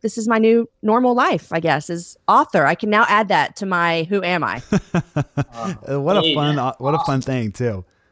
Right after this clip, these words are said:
Speaker 1: Yes, it's been fun. I mean, you, we said this already, but you guys have been down this road. Releasing my first book has been super exciting, um, a lot of fun. And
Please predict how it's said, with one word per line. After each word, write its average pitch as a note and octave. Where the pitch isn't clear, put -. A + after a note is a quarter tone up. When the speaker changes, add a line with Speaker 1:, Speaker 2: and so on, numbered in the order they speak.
Speaker 1:
Yes, A#3+
it's A#3+
been C4+
fun. A3
I G#3
mean, G3+
you, F#3+
we G#3+
said G3+
this F#3
already, D#3+
but D#3
you G3+
guys G#3
have F#3+
been F3+
down E3
this D#3+
road. E3
Releasing G#3+
my G3
first F#3
book F3+
has F#3
been F3
super B3
exciting, F3
um, F3
a F3
lot G3
of A#3
fun. D#3+
And A3+